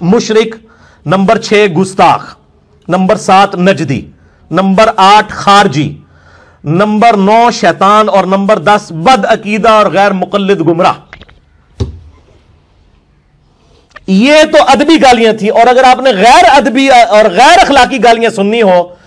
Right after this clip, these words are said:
तो शेख YouTube हाफिजाहुल्लाह ताला व दामत बरकातुम आलिया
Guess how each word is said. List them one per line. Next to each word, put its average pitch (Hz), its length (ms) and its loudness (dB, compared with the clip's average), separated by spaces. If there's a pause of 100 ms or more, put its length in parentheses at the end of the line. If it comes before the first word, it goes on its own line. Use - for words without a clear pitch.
(560)
तो 233 160 4
शेख 240 500 0
YouTube 247 520 0
हाफिजाहुल्लाह 220 760 2
ताला 202 440 2 (240)
व 165 140 -2
दामत 190 340 0
बरकातुम 190 540 -2
आलिया 175 500 0